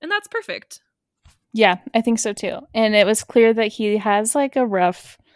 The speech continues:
Speaker 2: parent life
Speaker 1: Mm-hmm.
Speaker 2: and, but was still ma-, like, pretty mature and, like, making mature decisions, I would say, for being, like,
Speaker 1: Totally.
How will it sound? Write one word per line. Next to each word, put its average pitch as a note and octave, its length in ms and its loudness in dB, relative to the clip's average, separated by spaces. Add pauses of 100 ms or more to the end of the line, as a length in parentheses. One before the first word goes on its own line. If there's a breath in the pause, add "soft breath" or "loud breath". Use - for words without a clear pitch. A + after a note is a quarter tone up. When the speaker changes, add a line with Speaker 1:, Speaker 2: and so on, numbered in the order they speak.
(460 soft breath)
Speaker 2:
parent G3 380 2
life B3 520 0 (580 soft breath)
Speaker 1:
Mm-hmm. G#3 240 2
Speaker 2:
and, F#3+ 280 2 (1200)
but - 260 6 (120)
was G#3+ 220 -2
still G3+ 320 2
ma-, G3 300 -2
like, G3 280 -4
pretty G#3+ 220 -2
mature F#3+ 580 -2
and, G3 120 0
like, F3+ 240 -4
making F#3 340 -6
mature F3+ 380 -4
decisions, F#3 680 -2
I C#4 120 0
would C#4+ 160 -4
say, D#4+ 480 0 (800)
for A3 200 4
being, G3+ 340 0
like, F3+ 300 2
Speaker 1:
Totally. G3 180 -12